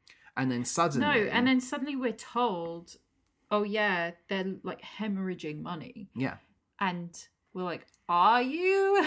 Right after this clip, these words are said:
Speaker 2: <laughs> Okay."
Speaker 1: And it leads to this whole family discussion where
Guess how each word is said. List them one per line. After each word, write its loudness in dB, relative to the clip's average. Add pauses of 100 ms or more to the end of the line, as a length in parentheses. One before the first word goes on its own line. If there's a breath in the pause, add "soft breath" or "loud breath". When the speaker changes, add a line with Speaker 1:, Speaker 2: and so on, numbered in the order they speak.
(240 loud breath)
Speaker 2:
<laughs> -14
Okay." -2 (1400 soft breath)
Speaker 1:
And 0
it -4
leads 0
to -18
this -4
whole -2
family -2
discussion -6
where -10